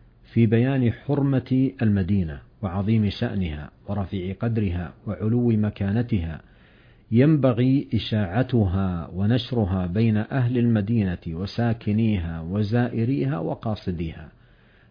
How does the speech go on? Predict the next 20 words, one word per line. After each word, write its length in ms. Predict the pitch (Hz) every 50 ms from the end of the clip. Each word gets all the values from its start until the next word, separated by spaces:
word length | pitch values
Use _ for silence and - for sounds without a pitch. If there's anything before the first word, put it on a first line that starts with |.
| _ -
ليقف 480 | 107 117 127 131 131 - 120 104 -
الجميع 720 | 110 104 101 92 98 101 98 117 123 120 113 98 98 101 90
على 360 | - 87 104 104 104 101 98
ما 280 | 95 98 110 120 123 123
لهذه 640 | 120 113 98 82 92 104 107 101 90 101 92 87
البلدة 540 | 98 101 95 95 120 135 139 139 131 147 135 - -
من 220 | 131 113 107 98
حرمة، 420 | - - - 104 101 92 85 76 - - _ _ - - - - - - - - - _ _ -
وليقفوا 760 | 110 113 113 120 127 147 156 156 151 147 110 - 139 131 123
على 300 | 101 120 123 123 117 110
ما 240 | 104 113 123 143 143
لها 320 | 131 123 110 110 117 117
من 240 | 113 117 110 110 107
مكانة 500 | 104 98 - - 110 120 127 127 120 120 -
عظيمة 840 | 120 113 90 87 98 92 90 107 113 127 135 143 143 135 - 139 139 135
ومنزلة 720 | 131 110 104 101 107 113 113 110 101 98 131 139 135 135 131 -
رفيعة، 580 | 120 110 98 101 95 - - 110 95 71 71 - - - _ _ _ - - - _ _ -
ليلزم 580 | 101 101 110 117 120 120 110 95 104 104 101 101
الجميع 720 | 95 95 90 85 98 95 101 117 127 123 - 131 147 151 - - - -
الأدب 720 | 98 95 104 - - 120 110 107 104 92 87 98 98 104